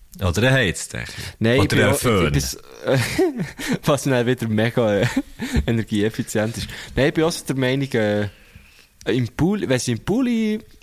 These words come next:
Speaker 2: angenehm ist, dann ist, dann ist gut, so, finde ich easy. Ähm, ich muss jetzt daheim null im, im T-Shirt rumlaufen, ähm, im Winter.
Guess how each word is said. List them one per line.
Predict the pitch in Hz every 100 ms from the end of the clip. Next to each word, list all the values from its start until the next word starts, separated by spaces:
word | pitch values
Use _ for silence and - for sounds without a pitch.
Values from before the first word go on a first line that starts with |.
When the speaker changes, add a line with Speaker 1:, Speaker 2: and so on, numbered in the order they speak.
| -
Speaker 2:
angenehm | - 95 107 147 - 120 123 117 120 120 -
ist, | 85 98 110 - - - -
dann | - 98
ist, | - - -
dann | 101
ist | 95 -
gut, | - 285 175 170
so, | - 117 120 117
finde | - 107 107
ich | 92
easy. | 180 - 117 120 - - 208 - - -
Ähm, | - 107 107 107
ich | 117
muss | 110 101
jetzt | 101 -
daheim | 104 107 107
null | 101 120
im, | 135 90
im | - 98 -
T-Shirt | 101 117 - 135
rumlaufen, | 123 127 127 92 - - -
ähm, | 90 90 92 90 85 - - - _ _ _ _ _ _
im | - 104
Winter. | 107 85 - -